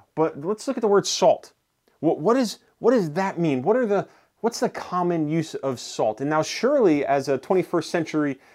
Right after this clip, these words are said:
person, I, I would look at this and say, "Well, obviously it is for seasoning and flavor." And well, yes, that is not necessarily wrong. I would say it's, it's somewhat true. That's important. A quick reading of this passage would suggest that,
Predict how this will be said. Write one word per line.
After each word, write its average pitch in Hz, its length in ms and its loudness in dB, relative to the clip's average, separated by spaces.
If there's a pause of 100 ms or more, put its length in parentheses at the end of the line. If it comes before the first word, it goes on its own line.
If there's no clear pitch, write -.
(140)
person, 151 540 2 (520)
I, 156 180 2
I 185 200 0
would 214 100 2
look 180 140 4
at 170 60 0
this 180 160 -2
and 165 120 -6
say, 165 240 -4
"Well, 160 300 -4
obviously 160 600 -2
it 156 120 -4
is 156 120 0
for 160 300 -2
seasoning 190 540 -2 (260)
and 151 160 -2
flavor." 190 360 0 (760)
And 185 240 0
well, 208 240 4
yes, 220 380 -2
that 196 220 0
is 190 240 0
not 180 240 2
necessarily 175 520 0
wrong. 135 360 4
I 160 60 -2
would 160 140 -2
say 160 180 -4
it's, - 220 -6
it's - 260 -6
somewhat 160 400 0
true. 123 500 2 (280)
That's 175 200 -2
important. 190 520 0 (420)
A 139 60 2
quick - 280 2
reading 196 440 2
of 165 140 -2
this 160 160 -2
passage 165 500 -4
would 170 220 2
suggest 143 760 0 (320)
that, 147 460 0